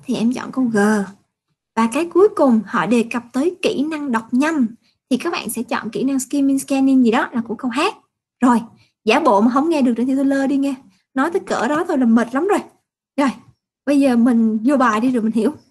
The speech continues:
Rồi, vậy thì sau khi các bạn đọc hết từ khóa rồi, các bạn hiểu sơ sơ tám cái ý đó, bắt đầu các bạn đọc bài. Thì cái bài này của mình á, câu đầu tiên là "What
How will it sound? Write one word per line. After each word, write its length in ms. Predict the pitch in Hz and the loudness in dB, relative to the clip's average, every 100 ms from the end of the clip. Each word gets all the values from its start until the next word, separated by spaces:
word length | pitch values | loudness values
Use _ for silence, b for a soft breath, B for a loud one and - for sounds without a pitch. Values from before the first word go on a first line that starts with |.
| _ _ _ _ _ _ _ 302 | _ _ _ _ _ _ _ -2
Rồi, 120 | 285 226 B B _ | -2 -4 B B _
vậy 120 | - - | -4 -2
thì 100 | 294 | -2
sau 220 | 392 392 | 0 0
khi 120 | 392 403 | 0 -2
các 60 | |
bạn 160 | - - | -4 -2
đọc 140 | 240 - | -4 -2
hết 200 | - 480 285 | -4 -2 0
từ 160 | 233 | 0
khóa 320 | 226 233 311 | 0 -2 -2
rồi, 260 | 392 233 202 - | -2 -2 -4 -6
các 80 | |
bạn 140 | 381 240 | -4 -2
hiểu 160 | 190 269 | -2 0
sơ 200 | 359 339 | 0 0
sơ 300 | 339 320 320 | 0 0 0
tám 300 | 302 302 415 | -2 -2 -4
cái 80 | - | -4
ý 180 | 277 330 | -4 -2
đó, 220 | 311 415 b b _ - | -4 -6 b b _ -4
bắt 60 | 381 | -2
đầu 80 | 269 | -2
các 100 | 277 | -6
bạn 160 | - | -4
đọc 100 | 226 - | -6 -2
bài. 240 | 214 190 - _ _ _ _ | -2 -2 -8 _ _ _ _
Thì 80 | 330 | 0
cái 120 | 427 | 0
bài 260 | 277 277 262 | 0 0 2
này 100 | 247 | 2
của 120 | 247 | 0
mình 220 | 339 262 | 0 2
á, 100 | 359 - _ | 0 -6 _
câu 200 | 330 330 | 2 2
đầu 300 | 285 254 233 233 | 2 0 0 2
tiên 240 | 320 311 | 0 0
là 120 | 262 | -2
"What 260 | 208 277 | 0 0